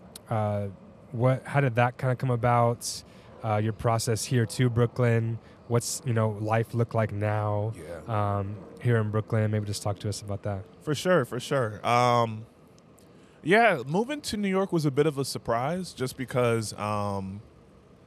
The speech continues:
Speaker 2: it wasn't necessarily on my radar. Like, I knew I was gonna move out of Kansas City eventually. Um, I knew I wanted to move to a bigger city. Like, I've always had a, a, a desire to be in a big city.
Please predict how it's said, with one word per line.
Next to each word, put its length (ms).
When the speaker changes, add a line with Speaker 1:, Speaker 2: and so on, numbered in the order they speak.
Speaker 2:
it 100
wasn't 220
necessarily 380
on 80
my 80
radar. 480
Like, 140
I 60
knew 120
I 40
was 100
gonna 140
move 380
out 180
of 80
Kansas 320
City 340
eventually. 540
Um, 540
I 80
knew 100
I 80
wanted 200
to 40
move 160
to 100
a 20
bigger 240
city. 400
Like, 180
I've 120
always 420
had 140
a, 200
a, 220
a 100
desire 380
to 80
be 400
in 120
a 60
big 240
city. 360